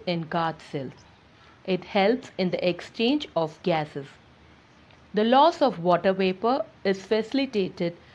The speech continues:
through the chamber. Next, we have mesophyll. The tissue present between the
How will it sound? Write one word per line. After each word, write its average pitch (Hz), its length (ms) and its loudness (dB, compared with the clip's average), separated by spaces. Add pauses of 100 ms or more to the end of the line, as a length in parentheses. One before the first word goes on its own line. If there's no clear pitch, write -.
(160)
through 220 240 0
the 214 140 2
chamber. 147 520 -4 (840)
Next, 196 320 0 (180)
we 170 160 -2
have 185 260 0 (400)
mesophyll. 175 560 -6 (1080)
The 202 100 0
tissue 269 480 0
present 220 560 0
between 208 540 -2 (320)
the 185 180 4